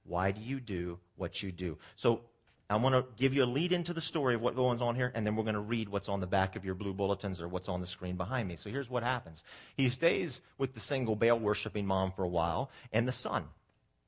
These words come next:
Obviously, he learns to care for them, learns to love them. He's trying to rid the land of Baal worshipers, but something happens to his heart,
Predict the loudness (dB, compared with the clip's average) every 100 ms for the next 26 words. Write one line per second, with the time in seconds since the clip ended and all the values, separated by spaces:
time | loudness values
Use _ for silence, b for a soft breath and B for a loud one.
0 | -2 8 8 8 4 2 0 2 2 4
1 | 4 4 0 -6 -2 2 2 0 -4 -2
2 | 0 2 0 2 4 6 4 -2 2 4
3 | 6 4 2 2 4 4 4 2 2 4
4 | 6 4 2 -2 -6 -6 -2 2 2 2
5 | 0 0 -8 -8 -8 -6 0 0